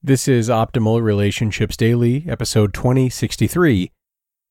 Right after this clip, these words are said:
What is a highly sensitive person, and are you one? By Sharon Martin of highly sensitive refuge dot com. Hello, everybody.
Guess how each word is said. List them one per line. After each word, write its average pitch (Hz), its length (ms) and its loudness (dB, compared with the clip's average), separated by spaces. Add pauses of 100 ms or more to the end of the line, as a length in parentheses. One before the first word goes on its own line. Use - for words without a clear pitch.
(140)
What 170 220 0
is 139 180 -2
a 131 100 2
highly 135 340 -2
sensitive 110 480 -4
person, 95 520 -4 (280)
and 107 240 -2
are 104 160 0
you 117 180 0
one? 170 360 -4 (600)
By 104 140 -4
Sharon 143 360 0
Martin 123 460 0 (160)
of 95 120 -8
highly 113 280 -2
sensitive 107 480 -4
refuge 120 460 -2
dot 92 220 -2
com. 101 320 -4 (1000)
Hello, 156 520 2
everybody. 139 680 0